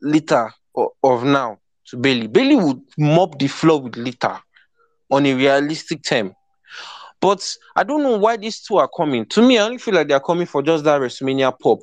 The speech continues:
Because in the match, if you watch that tag team match, I still don't understand why those two girls,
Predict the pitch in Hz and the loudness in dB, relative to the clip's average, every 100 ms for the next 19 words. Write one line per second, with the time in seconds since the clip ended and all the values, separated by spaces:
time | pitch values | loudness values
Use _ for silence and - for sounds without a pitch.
0 | - 143 190 185 180 175 190 214 156 - | -4 -2 -2 0 0 4 4 4 0 -8
1 | - - - 208 233 226 262 - 196 185 | -20 -20 -8 -2 2 4 2 0 -2 0
2 | 196 170 - 165 139 - 175 - 285 269 | 0 -2 -2 0 0 0 -2 -2 2 4
3 | 220 156 - 185 175 170 165 - - 151 | 4 2 -2 -2 0 -2 -4 -6 -6 0
4 | 151 131 107 - | 2 2 0 -8